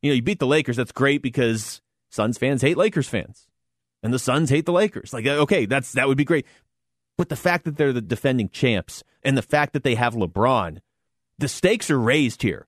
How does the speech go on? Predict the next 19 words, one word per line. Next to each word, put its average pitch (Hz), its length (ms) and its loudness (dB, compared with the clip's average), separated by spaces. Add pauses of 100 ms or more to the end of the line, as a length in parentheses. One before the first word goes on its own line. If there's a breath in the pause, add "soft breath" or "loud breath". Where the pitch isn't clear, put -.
(200)
I - 80 2
know, 202 460 2 (180)
I 151 100 0
know 220 260 4
the 233 120 0
Lakers 190 460 0
winning 151 320 0
last 156 300 0
night 170 260 0 (500)
just 160 240 -2
made 139 240 2
the 110 80 0
path 123 400 0 (300)
tougher 131 360 0
for - 160 -2
the 113 120 0
Suns. 123 580 0 (720)
That's 180 220 2
undeniable. 90 680 -2